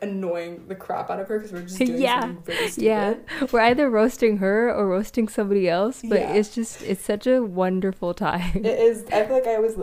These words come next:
Speaker 1: I live for those moments, the best moments.
Speaker 2: Dude, I was telling somebody today, I was like, You know, it'd be really nice if I could bottle up certain emotions. Like,
Speaker 1: Mm-hmm.
Speaker 2: like, you know how we have candles and they have scents? Like, I wish I could do that in the form of emotions and feelings.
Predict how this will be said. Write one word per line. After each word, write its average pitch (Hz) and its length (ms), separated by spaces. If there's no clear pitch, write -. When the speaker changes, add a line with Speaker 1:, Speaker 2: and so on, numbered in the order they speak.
Speaker 1:
I 190 60
live 185 240
for 180 100
those 170 200
moments, - 500
the - 60
best 180 240
moments. - 480
Speaker 2:
Dude, 226 420
I 202 180
was 220 140
telling 233 260
somebody 262 340
today, 185 640
I 185 140
was 185 220
like, 180 240
You 202 60
know, 202 160
it'd 196 120
be 196 120
really 185 280
nice 185 540
if 190 140
I 175 140
could 175 220
bottle 170 360
up 165 320
certain - 320
emotions. 196 680
Like, 170 240
Speaker 1:
Mm-hmm. 208 360
Speaker 2:
like, 196 180
you 240 60
know 262 100
how 285 100
we 226 100
have 214 100
candles 185 400
and 180 100
they 180 60
have 175 140
scents? 175 400
Like, 185 120
I 175 100
wish 190 180
I 220 60
could 220 160
do 175 140
that 175 240
in 180 80
the 175 80
form 170 360
of 170 220
emotions 170 540
and 160 200
feelings. 190 580